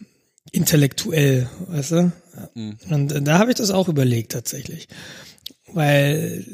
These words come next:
Speaker 1: ich hab auch in Marburg mitbekommen über meine Mitbewohner, dass es da Quereinsteiger gibt und dass die sich wohl auch ganz wohl fühlen.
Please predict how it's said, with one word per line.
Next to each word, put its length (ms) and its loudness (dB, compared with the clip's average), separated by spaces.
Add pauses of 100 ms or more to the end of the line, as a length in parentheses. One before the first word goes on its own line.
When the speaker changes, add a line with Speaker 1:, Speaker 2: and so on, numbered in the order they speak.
(160)
Speaker 1:
ich 200 -2
hab 100 2
auch 100 4
in 100 8
Marburg 300 6
mitbekommen 840 2
über 460 2
meine 300 2
Mitbewohner, 560 2
dass 220 0
es 120 -6
da 200 2
Quereinsteiger 1000 2
gibt 380 0
und 160 0 (480)
dass 180 -6
die 120 -2
sich 220 0
wohl 160 0
auch 180 -2
ganz 300 -2
wohl 220 4
fühlen. 520 -6